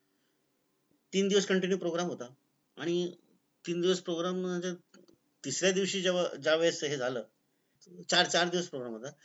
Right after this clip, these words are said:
चौथ्या दिवशी जेव्हा दोन वाजता प्रोग्राम संपला दुपारी, सगळं जेवणाचे ताटा बिटा सगळं धुणं बिणं हे सगळं ज्याच्या ज्या सगळ्यांचे पेमेंट वगैरे होत होतं. तर, अं, आणि सगळे आवराआवरी करत होते, मंडप बिंडप सोडली सगळ्यांनी, झालं.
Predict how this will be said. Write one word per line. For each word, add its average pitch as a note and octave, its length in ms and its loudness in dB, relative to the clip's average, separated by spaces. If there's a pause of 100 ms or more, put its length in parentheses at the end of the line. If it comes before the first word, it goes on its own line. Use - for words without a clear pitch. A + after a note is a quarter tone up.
(340)
चौथ्या D3+ 260 0
दिवशी F3+ 240 -2
जेव्हा D#3+ 440 -2
दोन D3+ 200 -2
वाजता D#3 220 -4
प्रोग्राम C#3 320 -6
संपला C#3+ 420 -6
दुपारी, B2 380 -8 (720)
सगळं D3+ 220 0
जेवणाचे C#3 460 -2
ताटा A#2+ 240 0
बिटा B2+ 240 -2
सगळं C3+ 220 -4
धुणं B2+ 300 -6
बिणं B2 160 -4
हे B2 160 0
सगळं B2+ 160 -4
ज्याच्या C3 240 -2
ज्या C3 120 -4
सगळ्यांचे C3+ 320 -4
पेमेंट C3 300 -4
वगैरे C3+ 180 -2
होत D3 200 -2
होतं. C#3 220 -12 (840)
तर, D3 180 -2
अं, D3 380 -2 (640)
आणि E3 180 -4
सगळे F3 180 2
आवराआवरी F3+ 420 6
करत E3+ 160 2
होते, C#3 400 -4
मंडप D3+ 220 0
बिंडप D#3+ 280 -4
सोडली F3 300 -4
सगळ्यांनी, C3 340 -6
झालं. D3 260 -6